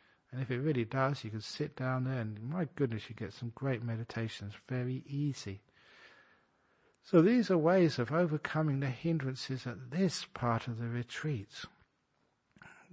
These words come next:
Keep on going. Don't give up. Do some more physical meditations, like walking meditations, to get you to be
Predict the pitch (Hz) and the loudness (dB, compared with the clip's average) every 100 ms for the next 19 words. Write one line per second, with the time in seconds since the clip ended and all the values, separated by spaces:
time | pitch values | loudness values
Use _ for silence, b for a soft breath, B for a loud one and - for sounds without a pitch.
0 | - - 147 - 185 165 92 104 147 165 | -16 -2 -2 2 2 2 0 -2 -2 -2
1 | B B B B _ _ _ 110 131 - | B B B B _ _ _ -2 -2 -2
2 | 160 104 107 139 - - B B B B | -6 -2 -2 -2 -6 -20 B B B B
3 | B B B _ - 135 - 151 139 135 | B B B _ -2 -2 0 -2 2 2
4 | 135 120 - - 139 143 - 120 113 110 | 2 2 -2 -4 -2 -4 -2 0 2 0
5 | 110 110 113 - 131 120 104 113 120 120 | 0 -2 -2 -4 -4 -4 -4 0 0 0
6 | 117 110 113 113 - 113 117 214 277 240 | -2 -2 -2 -4 -6 -6 -6 -8 -10 -14
7 | - - B B B B _ 123 113 117 | -16 -18 B B B B _ -8 -6 -6
8 | - 117 110 107 | -12 -8 -8 -8